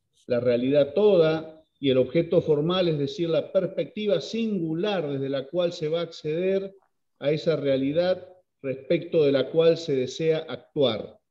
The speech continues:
Pues bien, el avance en la elaboración de este protocolo ha puesto de manifiesto,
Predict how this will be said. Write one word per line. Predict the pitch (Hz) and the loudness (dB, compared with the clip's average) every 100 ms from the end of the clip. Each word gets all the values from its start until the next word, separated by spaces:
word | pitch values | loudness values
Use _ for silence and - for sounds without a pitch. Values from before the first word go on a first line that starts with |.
| _ _ _ _ _ _ _ _ | _ _ _ _ _ _ _ _
Pues | 147 151 | -2 2
bien, | 196 175 107 95 - _ _ _ _ _ _ | 2 2 -2 -8 -18 _ _ _ _ _ _
el | - 123 | -12 -8
avance | 127 147 208 240 220 - 185 | -4 0 0 -2 -4 -4 -2
en | 160 | 0
la | 151 | -2
elaboración | 143 143 143 143 139 196 208 | -2 -2 -2 -2 -6 -6 -4
de | 208 | -4
este | 202 185 | -4 -6
protocolo | - - - 139 147 180 143 123 131 139 - _ _ _ _ - | -6 -8 -6 -6 0 2 2 2 -2 -4 -12 _ _ _ _ -10
ha | 143 | -2
puesto | 208 202 220 | 2 4 4
de | 208 | 4
manifiesto, | 196 196 190 208 202 151 - 147 143 147 | 4 4 2 2 2 2 0 -2 -2 -4